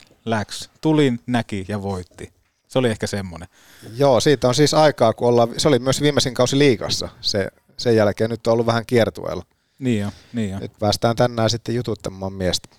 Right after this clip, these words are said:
Speaker 1: Hei, ja pakko ottaa tähän kohtaan, ennen kuin paljastetaan toi toinen, mikä sun tuossa naaman edessä on.
Speaker 2: Oo, joo, joo.
Speaker 1: Niin, <laughs> oo, joo, joo, niin.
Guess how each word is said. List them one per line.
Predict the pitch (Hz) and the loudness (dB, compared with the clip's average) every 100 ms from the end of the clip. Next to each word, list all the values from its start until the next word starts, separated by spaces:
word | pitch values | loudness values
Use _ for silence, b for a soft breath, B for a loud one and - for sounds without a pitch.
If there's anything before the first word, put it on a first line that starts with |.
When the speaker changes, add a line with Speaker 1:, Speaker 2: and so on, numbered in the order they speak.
| - | 0
Speaker 1:
Hei, | 214 151 98 - | 2 2 -2 -4
ja | 151 | -2
pakko | - 226 - | 0 0 2
ottaa | 143 131 | 0 0
tähän | - 165 147 | 0 0 0
kohtaan, | 107 104 - - 123 | -2 -6 -6 -4 0
ennen | 151 139 | 0 0
kuin | 113 | -2
paljastetaan | 123 120 - 110 113 104 | 0 0 -2 -2 -2 0
toi | 113 | 0
toinen, | 107 123 110 92 87 - _ | 2 2 2 -2 -10 -16 _
mikä | 104 107 | -6 -4
sun | 104 104 | -4 -4
tuossa | 101 98 104 110 | -6 -6 -6 -4
naaman | 117 113 101 92 | -2 -2 -4 -8
edessä | 87 92 101 | -10 -10 -10
on. | 92 80 - _ | -10 -14 -20 _
Speaker 2:
Oo, | - 110 117 | -4 0 2
joo, | 90 104 | 0 0
joo. | 104 104 | 2 2
Speaker 1:
Niin, | 113 104 | 0 0
<laughs> | - 123 - | 0 2 0
oo, | 110 | 0
joo, | 113 110 110 | -2 -2 -2
joo, | 113 104 | -2 -4
niin. | 104 104 | -4 -6